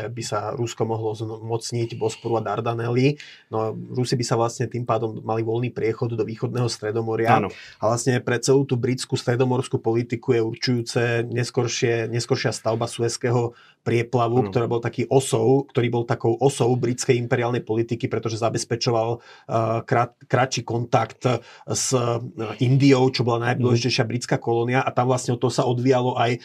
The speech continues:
Speaker 1: že vlastne prečo Britom-, Briti vytvorili celý, celú reťaz od Gibraltáru cez Maltu až po Cyprus a samozrejme cez ovládnutie Egypta, aby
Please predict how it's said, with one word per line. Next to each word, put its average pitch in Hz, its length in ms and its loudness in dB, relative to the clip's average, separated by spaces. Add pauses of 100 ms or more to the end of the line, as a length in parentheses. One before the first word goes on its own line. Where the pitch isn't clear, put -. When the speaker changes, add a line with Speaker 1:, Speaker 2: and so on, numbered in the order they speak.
(180)
Speaker 1:
že 120 120 0
vlastne 123 380 0 (280)
prečo 123 520 2
Britom-, 127 580 0
Briti 127 300 0
vytvorili 127 420 2
celý, 131 460 2
celú 131 260 4
reťaz 127 480 2
od 113 220 -4
Gibraltáru 127 1040 4 (240)
cez 120 200 0
Maltu 127 600 4
až 120 180 0
po - 140 -4
Cyprus 135 480 0
a - 80 -10
samozrejme 123 480 2 (160)
cez 127 180 -4
ovládnutie 123 600 0
Egypta, 127 580 2 (340)
aby 131 460 4